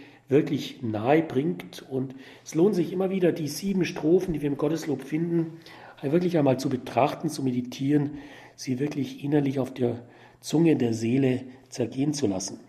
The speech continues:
Oder nehmen wir den bekannten Jesuiten Friedrich Spee, der fasst die Gedanken zum österlichen Marienlied Lasst uns erfreuen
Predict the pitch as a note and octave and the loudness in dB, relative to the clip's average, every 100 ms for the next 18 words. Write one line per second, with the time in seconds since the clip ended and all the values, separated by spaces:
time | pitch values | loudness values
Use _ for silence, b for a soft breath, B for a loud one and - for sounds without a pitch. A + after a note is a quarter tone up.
0 | b b _ _ _ b b b - D3 | b b _ _ _ b b b 0 6
1 | C#3+ C3+ D3 D3 C#3+ C3 C3 - C#3+ - | 8 8 6 4 4 2 2 4 2 2
2 | C3 B2 C3 C#3 D3+ C3 - B B B | -2 -2 -4 -4 -2 -4 -4 B B B
3 | - - D#3 C3 - - - B2+ E3 F#3+ | -8 -4 -2 -2 -2 -6 -4 0 4 4
4 | F#3+ B B B C3+ A#2+ C#3+ C#3 - D3 | 2 B B B -2 -2 -2 -4 -4 -2
5 | C#3 C3 A#2 D3 D#3+ D3 C#3 B2+ B2+ D3 | -2 0 0 0 0 -2 -4 -4 -2 -2
6 | D3 B2+ C3 A2+ A2 C3+ D3+ D3 C#3+ - | -2 -2 0 0 0 -2 -2 -2 -4 -6
7 | B B B B C3 C3 D3 - D3 C#3+ | B B B B 0 2 2 -4 -6 -2
8 | B2 - - A#2+ C3+ D3+ D3 C#3+ | -4 -6 -4 2 4 4 2 0